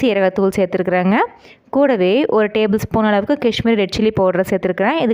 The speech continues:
கம்ப்ளீட்டா ஆப்ஷனல் தான், நீங்க வேண்டாம்னா ஸ்கிப் பண்ணிக்கலாம். ஆனா சேர்த்து செய்யும்போது நல்லா கலர்ஃபுல்லா பார்க்கறக்கு சூப்பரா இருக்கும். அடுத்ததா இது கூட காரத்துக்காக ஒரு முக்கால் ஸ்பூன் அளவுக்கு சாம்பார் மிளகாய்த்தூள், இடுத்தாணி மிளகாய்த்தூள் சேர்த்துட்டு, அஹ், சின்ன கொட்டைப்பாக்கு அளவுக்கு புளி சேர்த்துருக்குறேங்க. புளி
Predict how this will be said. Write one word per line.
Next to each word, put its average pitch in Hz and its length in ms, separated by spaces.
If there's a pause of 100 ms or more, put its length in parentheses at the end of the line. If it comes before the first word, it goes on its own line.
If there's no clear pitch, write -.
(100)
கம்ப்ளீட்டா 202 400 (100)
ஆப்ஷனல் 196 460
தான், 302 180
நீங்க 269 220
வேண்டாம்னா 190 420
ஸ்கிப் - 260
பண்ணிக்கலாம். 190 460 (400)
ஆனா 247 180
சேர்த்து 277 280
செய்யும்போது 233 400
நல்லா 247 120 (100)
கலர்ஃபுல்லா 214 420 (100)
பார்க்கறக்கு 196 420
சூப்பரா 190 420
இருக்கும். 240 280 (460)
அடுத்ததா 269 360
இது 220 80 (120)
கூட 208 180 (160)
காரத்துக்காக 220 880
ஒரு 311 220
முக்கால் 220 340
ஸ்பூன் 247 300
அளவுக்கு 208 360
சாம்பார் 226 420
மிளகாய்த்தூள், 208 580
இடுத்தாணி 202 400
மிளகாய்த்தூள் 185 520
சேர்த்துட்டு, 180 400 (640)
அஹ், 220 120 (120)
சின்ன 370 400
கொட்டைப்பாக்கு 247 500
அளவுக்கு 220 320
புளி 220 220
சேர்த்துருக்குறேங்க. 202 520 (100)
புளி 247 160